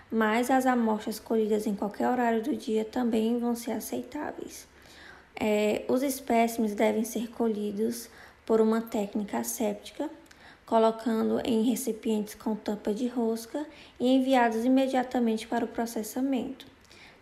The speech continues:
Caso seja provável um atraso de mais de duas horas antes do processamento, essa amostra deve ser refrigerada a quatro graus para inibir a proliferação de bactérias de crescimento rápido.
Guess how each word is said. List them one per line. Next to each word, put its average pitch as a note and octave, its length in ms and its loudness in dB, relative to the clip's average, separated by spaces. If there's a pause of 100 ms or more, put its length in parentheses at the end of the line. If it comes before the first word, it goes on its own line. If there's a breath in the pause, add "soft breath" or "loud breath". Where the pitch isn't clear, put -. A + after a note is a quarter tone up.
(120)
Caso C4+ 600 2
seja G#3+ 340 -2
provável G#3 640 -4
um G#3+ 460 0
atraso A3 600 -2
de G#3 140 -6
mais A3+ 320 0
de A#3+ 120 0
duas A#3 320 -2
horas G#3+ 400 0
antes A#3 260 -2
do A#3+ 100 -6
processamento, G#3 960 -6 (580 loud breath)
essa A#3+ 280 2
amostra B3 440 2
deve A#3+ 220 0
ser A3+ 160 -6
refrigerada A3+ 800 -2 (300 loud breath)
a - 80 -6
quatro A#3+ 400 2
graus A3+ 400 -2
para A#3+ 240 -2
inibir A#3+ 460 2
a A#3+ 60 0
proliferação A3+ 720 -2
de A3 100 -2
bactérias G#3+ 720 -4
de - 80 -8
crescimento A3+ 640 -4
rápido. - 500 -6